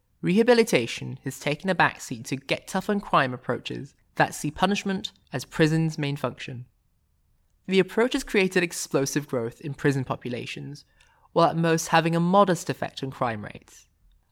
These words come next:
After years of steady growth, the U S federal prison population peaked under President Obama and started declining, a downward trend that continued under the Trump administration.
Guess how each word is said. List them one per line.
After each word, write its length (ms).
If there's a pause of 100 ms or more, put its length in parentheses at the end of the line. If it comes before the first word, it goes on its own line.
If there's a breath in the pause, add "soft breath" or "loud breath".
After 280
years 200
of 80
steady 240
growth, 420 (300)
the 80
U 140
S 140
federal 320
prison 340
population 560
peaked 480
under 200
President 420
Obama 560 (300 soft breath)
and 120
started 320
declining, 640 (460)
a 40
downward 420
trend 360
that 120
continued 540
under 200
the 160
Trump 260
administration. 840